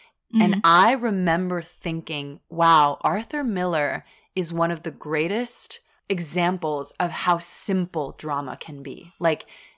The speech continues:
Speaker 1: it, it doesn't need, like, to be like Inception, you know, like, there's a dream within a dream, and then all these rules, and da, da, da, you know, it's like, no, no, no.
Speaker 2: <laughs>
Speaker 1: All you need is, like, one family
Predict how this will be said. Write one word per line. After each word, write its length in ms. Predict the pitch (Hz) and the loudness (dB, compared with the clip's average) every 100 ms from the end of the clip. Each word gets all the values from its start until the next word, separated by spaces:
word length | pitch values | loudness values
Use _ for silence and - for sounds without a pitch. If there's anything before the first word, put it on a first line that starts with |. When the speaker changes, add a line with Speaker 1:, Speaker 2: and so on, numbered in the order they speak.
| - | -2
Speaker 1:
it, 220 | - 196 - | 2 2 0
it 120 | 202 | 0
doesn't 320 | 202 185 226 | 2 2 2
need, 480 | 202 185 190 196 190 | 0 0 0 0 0
like, 220 | 165 143 - | 0 -2 -4
to 100 | 175 | -6
be 160 | 196 | 0
like 200 | 185 170 - | -2 -2 -6
Inception, 800 | 214 175 - - - - 156 127 | -6 -2 -2 -2 -2 -4 -6 -12
you 140 | 196 180 | -6 -2
know, 160 | 165 | -2
like, 240 | 175 147 - - - | 0 -2 -4 -20 -8
there's 480 | 185 180 180 - - _ | -4 -2 0 -2 -4 _
a 120 | 214 | -4
dream 320 | 185 208 190 | -2 -4 -2
within 280 | 175 190 190 | -4 -4 -2
a 80 | 185 | -4
dream, 380 | 185 202 180 175 | -4 -6 -4 -6
and 120 | 175 | -4
then 140 | 175 | -4
all 180 | 170 196 | -2 -2
these 300 | 202 214 180 | -2 -4 -4
rules, 320 | 202 196 185 190 | -2 2 4 4
and 120 | 170 | 2
da, 140 | 208 | 0
da, 240 | 208 220 202 | 2 2 2
da, 60 | |
you 60 | 202 | 0
know, 140 | 180 226 | 0 0
it's 120 | 220 | 0
like, 140 | 175 - - - - 196 | -4 -6 0 6 6 6
no, 120 | 196 | 4
no, 120 | 190 | 4
no. 280 | 202 254 160 139 | 4 4 2 0
Speaker 2:
<laughs> 60 | - | 2
Speaker 1:
All 180 | 156 | 4
you 220 | 185 226 277 | 4 0 -2
need 420 | 262 240 220 - - | -2 -2 -4 -6 -4
is, 180 | 175 160 | -2 0
like, 260 | 143 - - | -2 -2 -14
one 440 | 147 143 147 214 | -10 -6 -6 -6
family 720 | - 214 196 185 180 175 175 | -6 -4 -4 -4 -6 -8 -12